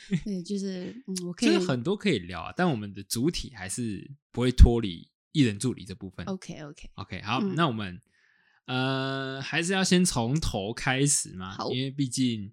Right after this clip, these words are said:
Speaker 2: 你的履历真的很曲折离奇耶。<laughs> 就是那时候我真的不知道，无从下手写访纲的时候，诶，你生来一笔给我你的履历表，
Speaker 1: 嗯。
Speaker 2: 我就说，“哇，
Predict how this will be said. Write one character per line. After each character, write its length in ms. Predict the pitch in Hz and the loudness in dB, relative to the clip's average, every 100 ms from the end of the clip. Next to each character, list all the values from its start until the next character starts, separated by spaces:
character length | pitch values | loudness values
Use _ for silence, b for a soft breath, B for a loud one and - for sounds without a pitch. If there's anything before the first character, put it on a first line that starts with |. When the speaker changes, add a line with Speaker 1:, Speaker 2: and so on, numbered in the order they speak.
| _ | _
Speaker 2:
你 120 | 110 | -10
的 300 | 104 101 98 - - | -8 -6 -8 -12 -8
履 240 | 135 104 | -4 -2
历 120 | 123 | 0
真 140 | 131 120 | 0 -2
的 60 | |
很 180 | 104 95 - | -4 -8 -4
曲 280 | - 139 | 2 4
折 220 | 143 110 104 | 4 0 -4
离 180 | 107 | -6
奇 280 | 107 - - | -6 -8 -10
耶。 100 | 98 101 - 262 - 381 | 0 6 6 4 0 0
<laughs> 460 | - - 294 - 190 | 0 0 -2 0 4
就 80 | |
是 180 | 202 220 | 4 4
那 180 | 196 202 | 2 2
时 120 | 180 | 4
候 80 | 170 | 6
我 100 | 131 | 6
真 100 | 143 | 4
的 80 | 165 | 2
不 60 | |
知 60 | 135 | 2
道， 140 | 147 160 | 0 0
无 140 | 127 170 | 0 2
从 240 | 135 120 | 2 -2
下 240 | 127 147 | 2 2
手 200 | 123 107 | 2 -2
写 180 | 113 110 | -2 -2
访 260 | 110 104 95 | -2 -6 -6
纲 160 | 120 | -6
的 140 | 120 98 | -4 -6
时 140 | - | -8
候， 60 | 98 | -8
诶， 180 | 104 165 | -2 2
你 180 | 175 127 | 4 4
生 300 | - 151 165 | 4 2 2
来 220 | 131 123 135 | 0 -4 -4
一 80 | 185 - | -6 -6
笔 240 | - 110 92 | -4 -4 0
给 140 | 135 | 4
我 140 | 151 135 | 4 4
你 180 | 98 | 0
的 240 | 98 95 107 _ _ | -6 -8 -12 _ _
履 160 | - 127 | 0 6
历 160 | 165 | 6
表， 400 | 143 117 87 113 _ _ _ - | 6 2 -4 -8 _ _ _ -4
Speaker 1:
嗯。 160 | 240 240 | 0 2
Speaker 2:
我 60 | |
就 60 | 127 | 2
说 140 | 120 | 2
，“哇， 580 | 98 123 139 123 92 87 | 2 4 4 2 -2 -10